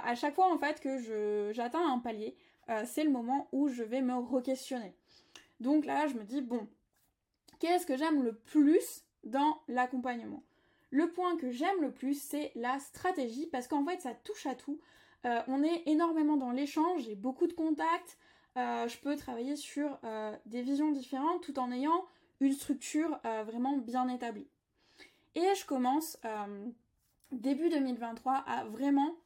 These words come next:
euh, fournir des prestations que de stratégie à côté. Je garde encore mes accompagnements, mais je propose que, euh, de la stratégie. À dire, bah voilà, pendant, euh, deux, trois mois, on va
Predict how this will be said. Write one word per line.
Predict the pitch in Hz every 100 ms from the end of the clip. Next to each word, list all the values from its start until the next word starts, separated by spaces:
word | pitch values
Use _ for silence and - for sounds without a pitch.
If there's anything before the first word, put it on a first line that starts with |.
| _
euh, | 233 220
fournir | 214 254 240 285 311
des | 240
prestations | 240 233 226 220 302 339 330
que | 381 403
de | 311
stratégie | - 277 277 262 262 - _
à | - 233
côté. | 247 240 247 - - _ -
Je | 226
garde | 320 359
encore | 320 294 311
mes | 294 247
accompagnements, | 254 285 277 277 247 240 294
mais | 277
je | 240
propose | - 240 277 302 -
que, | - 311 349 -
euh, | 233 220 214
de |
la | 247
stratégie. | 285 - 262 233 208 233 - - _ -
À | 233
dire, | 262 294
bah | 233
voilà, | 226 240 311 - -
pendant, | 254 240 277 -
euh, | 214
deux, | 202 311
trois | 359 -
mois, | 233 220 -
on | 220
va | 226